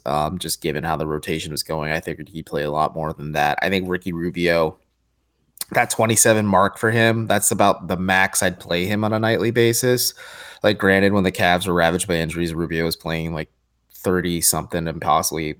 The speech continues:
flirting with forty minutes a night. Like, you can't do that with a veteran point guard like that.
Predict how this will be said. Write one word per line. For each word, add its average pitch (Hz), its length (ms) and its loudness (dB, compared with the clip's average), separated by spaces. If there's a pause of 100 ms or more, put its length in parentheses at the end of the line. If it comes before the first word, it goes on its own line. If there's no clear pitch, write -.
flirting 95 380 0
with 90 120 -4
forty 82 280 -2
minutes 80 280 -6
a - 20 -2
night. 82 220 -2
Like, 82 180 -4
you 90 160 -10
can't 78 320 -4
do 80 160 -4
that 78 160 0
with 76 120 -4
a 92 40 -4
veteran 78 320 -6
point 78 260 -8
guard 82 200 -2
like 78 160 -6
that. 80 320 0